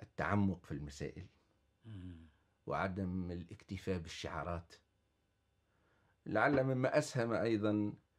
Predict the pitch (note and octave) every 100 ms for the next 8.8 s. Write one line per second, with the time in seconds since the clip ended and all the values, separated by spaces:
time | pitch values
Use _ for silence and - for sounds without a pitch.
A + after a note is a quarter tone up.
0 | _ _ _ - - G1+ G1+ G1+ G1+ -
1 | - G3 D#3+ _ _ _ _ _ _ -
2 | - - - - G#2 F3+ - B2+ C3+ D3+
3 | A2+ G#2 G2+ G#2 - A#2+ - G2 F#2 F#2
4 | F#2+ G#2 E2+ F#2+ F#2 F#2 D2+ F2 - -
5 | _ - - _ G1+ G1+ - G1+ G1+ -
6 | - - - - - _ _ - E2+ F#2+
7 | G#2+ G2 F#2 F2 F2 F2 G2+ E2 - -
8 | - _ _ _ - - -